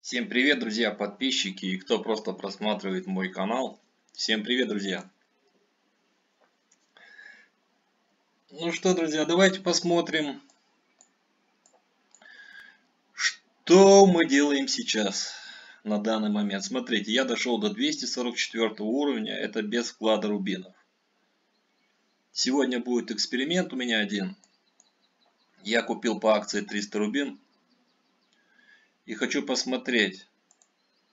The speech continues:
что нам дадут в рулетке. Один раз, если прокрутить за триста. По поводу турнира я, наверное, уже прекращаю играть.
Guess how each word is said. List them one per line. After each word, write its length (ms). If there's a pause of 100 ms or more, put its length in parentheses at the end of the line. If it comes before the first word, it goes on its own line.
(600)
что 360
нам 220
дадут 480 (240)
в 160
рулетке. 600 (640)
Один 260
раз, 220
если 160
прокрутить 640
за 120
триста. 400 (2000)
По 120
поводу 380
турнира 420
я, 200
наверное, 400
уже 260
прекращаю 640
играть. 340